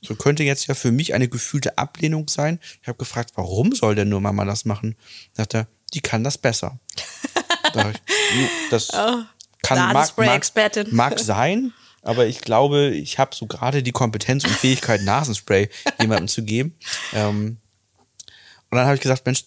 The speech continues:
Speaker 1: pass auf, dann lass uns doch einen Wettbewerb draus machen." Weil ich glaube, dass ich besser bin. Lass uns doch mal gucken, wie das so funktioniert. Ich nehme das linke Nasenloch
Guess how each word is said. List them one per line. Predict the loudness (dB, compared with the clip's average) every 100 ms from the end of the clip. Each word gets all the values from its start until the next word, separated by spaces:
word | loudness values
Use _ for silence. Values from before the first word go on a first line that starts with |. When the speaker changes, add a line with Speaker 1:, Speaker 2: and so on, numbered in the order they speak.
| -2
Speaker 1:
pass | 2
auf, | 2
dann | 2 2
lass | 2 2
uns | 2
doch | 0 0
einen | 0 2
Wettbewerb | 0 2 2 0
draus | -2 -2 0
machen." | -2 -4 -10 -18 -20 -20 -12 -4
Weil | -2 -2
ich | -4 -4
glaube, | -2 0 0 -2
dass | -4 -8 -4
ich | -2 -2 -4
besser | -4 -4
bin. | -6 -8 -8 -12 -20 -20 -6
Lass | 0 0
uns | 0
doch | 0
mal | 0
gucken, | -2 -2 -2 -2 -4 -10 -10
wie | -4 0
das | 2
so | 2
funktioniert. | 2 0 2 2 0 -4 -8 _
Ich | 0 0 0 -8 _ -4
nehme | 0 0
das | -2 -2
linke | 0 0 0 -6
Nasenloch | -8 -6 -4 -2 -2 -2